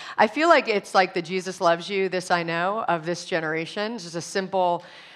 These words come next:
reality, and we sing those songs, and I think they become familiar to us, but it's a reminder to me, isn't it interesting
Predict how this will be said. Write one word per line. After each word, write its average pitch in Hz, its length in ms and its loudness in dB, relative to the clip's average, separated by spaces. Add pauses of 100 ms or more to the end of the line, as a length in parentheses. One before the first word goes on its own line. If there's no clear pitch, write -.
(120)
reality, 214 560 8
and 208 100 -2
we 220 120 0
sing 254 560 0
those 214 200 2
songs, 208 520 4
and 190 260 0
I 185 140 2
think 208 180 -4
they 202 120 0
become 190 280 0
familiar 185 460 -2
to 180 260 -2
us, 165 240 2
but 180 240 2
it's 196 160 -6
a 254 60 -4
reminder 233 520 0
to 202 100 -2
me, 165 580 -4 (480)
isn't 349 200 -8
it 381 140 -4
interesting 160 920 -6